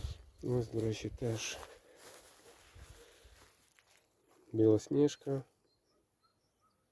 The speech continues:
Не примерзла, бачите, ось така вона. Ну, як не примерзла, ось примерзла, примерзла. Це жива. Алвіка плюс.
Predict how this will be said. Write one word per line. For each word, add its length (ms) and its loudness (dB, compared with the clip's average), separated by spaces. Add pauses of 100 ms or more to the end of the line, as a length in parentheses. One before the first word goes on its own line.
(640)
Не 200 4
примерзла, 720 0
бачите, 480 -6
ось 200 -10
така 320 -8
вона. 240 -2 (360)
Ну, 180 8
як 200 2
не 100 -8
примерзла, 500 -8
ось 140 -10
примерзла, 540 -2
примерзла. 600 -2 (1040)
Це 200 0
жива. 480 2 (2250)
Алвіка 560 0
плюс. 600 0